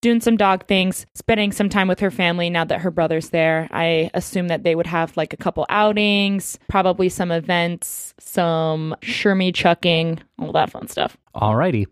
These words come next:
Speaker 2: so I'm gonna go ahead and ask that everyone except for Rizzo is going to make a roll for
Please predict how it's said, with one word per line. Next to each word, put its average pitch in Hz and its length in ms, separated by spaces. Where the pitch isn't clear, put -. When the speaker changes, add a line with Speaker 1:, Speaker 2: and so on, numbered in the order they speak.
Speaker 2:
so 120 340
I'm 120 100
gonna 139 140
go 127 160
ahead 131 420
and 113 380
ask - 600
that - 260
everyone 123 500
except - 560
for 104 440
Rizzo 90 580
is 101 260
going 90 440
to - 160
make 92 160
a 87 60
roll 87 260
for 80 480